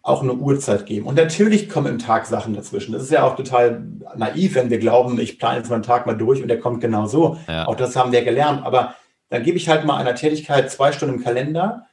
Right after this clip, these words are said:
Speaker 1: Wenn ich dann eine Stunde davon umsetze, Thema Homepage, Thema Speaking-Auftritte, habe ich schon mal was gewonnen. Besser, als wenn ich es auf der To-Do-List habe. Ja, aber für mich eigentlich danach merke, ja, kann ich auch morgen machen. Nee, kann ich nicht morgen machen. Es steht für heute drin.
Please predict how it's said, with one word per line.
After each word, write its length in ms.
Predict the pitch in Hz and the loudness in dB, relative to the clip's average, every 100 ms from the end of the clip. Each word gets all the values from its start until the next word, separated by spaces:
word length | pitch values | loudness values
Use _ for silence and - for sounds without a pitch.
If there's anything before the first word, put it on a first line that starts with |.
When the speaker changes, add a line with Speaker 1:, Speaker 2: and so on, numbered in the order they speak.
| _ _ | _ _
Speaker 1:
Wenn 100 | 135 | -2
ich 80 | 139 | 0
dann 240 | 143 143 | 0 0
eine 180 | - 233 | 0 2
Stunde 220 | - 160 | 2 2
davon 200 | 135 151 | 2 2
umsetze, 680 | 196 226 131 - 120 98 - - | 0 2 2 2 -2 -4 -8 -6
Thema 260 | 127 113 | 0 0
Homepage, 300 | 117 135 131 | 0 0 -2
Thema 280 | 113 123 117 | -2 -4 -8
Speaking-Auftritte, 920 | 113 160 156 101 98 - - 156 165 - _ _ _ | -8 -10 -8 -10 -10 -6 -2 -2 -4 -12 _ _ _
habe 160 | 139 143 | -2 -2
ich 60 | 139 | -2
schon 80 | |
mal 100 | 139 | 0
was 160 | 127 - | -2 -2
gewonnen. 420 | 113 127 160 156 | 0 2 2 2
Besser, 300 | 156 160 147 | 0 2 2
als 160 | 131 127 | 2 -2
wenn 80 | 131 | -4
ich 60 | |
es 60 | 131 | -4
auf 120 | 120 | 0
der 320 | 127 117 117 - _ _ - | 2 2 -2 -16 _ _ -6
To-Do-List 640 | 135 151 208 147 127 - | -4 2 4 4 2 -2
habe. 520 | 127 113 127 208 - - | -2 2 2 0 -4 -2
Ja, 300 | 120 147 - | -2 -2 -2
aber 180 | 127 120 | -2 -2
für 120 | 123 | -2
mich 200 | 151 - | -4 -4
eigentlich 140 | 131 | -4
danach 320 | 127 120 147 | -2 0 0
merke, 420 | 151 147 151 156 120 | 2 0 2 2 4
ja, 240 | 123 120 | 2 2
kann 180 | 110 131 | 0 -2
ich 80 | 135 | 0
auch 100 | 120 | 2
morgen 240 | 127 - | 2 4
machen. 260 | 123 120 135 | 2 2 2
Nee, 260 | 170 - - _ _ | 0 0 -10 _ _
kann 100 | 151 | -4
ich 100 | 147 | 0
nicht 200 | 160 156 | 0 0
morgen 220 | 117 107 | 0 0
machen. 160 | 101 110 | -4 -6
Es 40 | |
steht 180 | - 147 | -6 -4
für 120 | 147 | 0
heute 180 | 135 117 | 0 0
drin. 460 | 113 156 226 269 | 0 0 0 -4